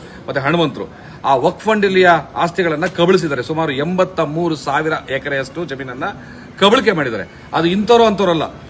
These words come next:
ಅದ್ರಲ್ಲಿ ತುಂಬಾ ಜನ ಬೇರೆಯವರ, ಖಾಸಗಿಯವರು, ಬೇರೆ ಬೇರೆ ಸಮುದಾಯದವರು ಸೇರಿದ್ದಾರೆ, ಮುಸಲ್ಮಾನ ಸಮುದಾಯದ ರಾಜಕಾರಣಿಗಳು ಸೇರಿದ್ದಾರೆ, ಪ್ರಭಾವಿಗಳು ಸೇರಿದ್ದಾರೆ. ಎಲ್ಲರೂ ಸೇರಿ ಆ ಬಡಪಾಯಿ ಮುಸಲ್ಮಾನರು ಸಲ್ಲಬೇಕಾಗಿರುವಂತಹ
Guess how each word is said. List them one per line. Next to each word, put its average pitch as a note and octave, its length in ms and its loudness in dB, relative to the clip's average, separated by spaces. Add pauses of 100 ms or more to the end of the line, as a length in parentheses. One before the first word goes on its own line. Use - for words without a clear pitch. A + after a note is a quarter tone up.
(160)
ಅದ್ರಲ್ಲಿ D3 220 -2
ತುಂಬಾ F#3+ 300 4
ಜನ F#3 160 2
ಬೇರೆಯವರ, D#3 380 2
ಖಾಸಗಿಯವರು, D#3+ 460 -2
ಬೇರೆ D#3 180 0
ಬೇರೆ D#3 120 0
ಸಮುದಾಯದವರು D#3 440 0
ಸೇರಿದ್ದಾರೆ, D#3 380 -2 (380)
ಮುಸಲ್ಮಾನ D#3 320 -4
ಸಮುದಾಯದ D#3 340 -2
ರಾಜಕಾರಣಿಗಳು D3+ 460 -2
ಸೇರಿದ್ದಾರೆ, D3+ 380 -2 (460)
ಪ್ರಭಾವಿಗಳು E3+ 480 4
ಸೇರಿದ್ದಾರೆ. D3+ 460 0
ಎಲ್ಲರೂ G3+ 260 2
ಸೇರಿ F#3+ 260 0 (420)
ಆ A#2+ 60 2
ಬಡಪಾಯಿ G#3 440 4
ಮುಸಲ್ಮಾನರು G3 460 0
ಸಲ್ಲಬೇಕಾಗಿರುವಂತಹ D#3 1040 -2